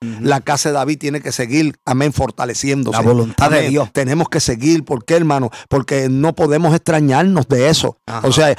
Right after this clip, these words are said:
Speaker 2: ni podemos sentirnos menos, porque todos tenemos, mire, hermano, conforme a su propia concupiscencia.
Speaker 1: Ujú.
Speaker 2: Hermano, yo fui adicto a las drogas veinte años. Yo estuve dieciséis años preso.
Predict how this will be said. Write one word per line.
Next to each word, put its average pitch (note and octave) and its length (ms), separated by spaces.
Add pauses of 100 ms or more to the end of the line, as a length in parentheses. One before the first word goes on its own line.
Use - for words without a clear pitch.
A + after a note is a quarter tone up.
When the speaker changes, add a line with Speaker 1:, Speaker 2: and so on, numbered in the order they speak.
(100)
Speaker 2:
ni D#3 180
podemos D3+ 460
sentirnos E3+ 680
menos, D#3 460
porque C3+ 280
todos F#3+ 400
tenemos, D#3 440 (240)
mire, D3 180
hermano, D#3+ 340
conforme D#3 600
a D#3+ 80
su C3+ 240
propia E3 580
concupiscencia. C#3 1160
Speaker 1:
Ujú. C3+ 600 (380)
Speaker 2:
Hermano, C3 340
yo C3 100
fui D#3 140
adicto E3 340
a C#3+ 40
las B2 100
drogas D#3+ 360 (100)
veinte C3+ 420
años. G#2+ 340
Yo D3 120
estuve F3+ 300
dieciséis C3+ 340
años C3+ 280
preso. A2+ 360